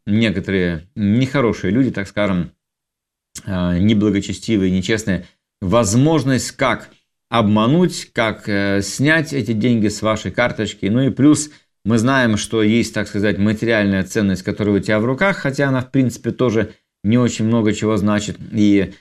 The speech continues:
та виртуальная ценность, которая на карточке, которую <clears throat> в любой момент кто-то может у тебя забрать. Однако же Бог говорит нам через апостола Петра, первое послание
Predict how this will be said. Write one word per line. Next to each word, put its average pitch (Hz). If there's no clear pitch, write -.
та 123
виртуальная 110
ценность, 101
которая 101
на 98
карточке, 147
которую 110
<clears throat> -
в 131
любой 151
момент 131
кто-то 123
может 120
у 92
тебя 98
забрать. 98
Однако 123
же 113
Бог 117
говорит 117
нам 107
через -
апостола 110
Петра, 139
первое 120
послание 110